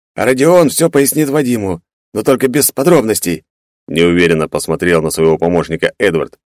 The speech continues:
"Давай я сама все поясню Вадиму, хорошо?" уверенно предложила Изабелла. "Родион, ты не против?" "Мне все равно", безразлично пожал плечами он.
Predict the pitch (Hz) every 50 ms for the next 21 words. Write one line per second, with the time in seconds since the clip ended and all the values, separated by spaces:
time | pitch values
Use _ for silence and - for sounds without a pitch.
0 | _ _ _ _ _ _ _ _ - 120 151 170 202 208 208 190 170 170 165 151
1 | 135 101 87 - 90 82 - 85 85 - - 82 82 82 82 78 82 80 78 76
2 | - - - - 123 135 - - 214 202 185 - _ _ _ _ _ _ _ _
3 | - 80 - - - 82 80 80 - - 82 78 80 80 76 80 78 78 78 76
4 | 90 85 80 76 71 69 - - _ _ _ _ _ _ _ _ _ _ - -
5 | 170 170 131 104 90 82 73 - _ _ - 156 165 165 - 214 208 - 85 -
6 | - _ _ _ _ _ _ _ _ _ _ _ - - 92 95 95 92 85 -
7 | - 87 87 85 85 85 87 92 95 87 - _ _ _ _ - 82 82 80 76
8 | 80 82 80 78 82 71 - - 73 - - 78 80 - 71 - 80 76 - 82
9 | 76 78 76 78 76 73 73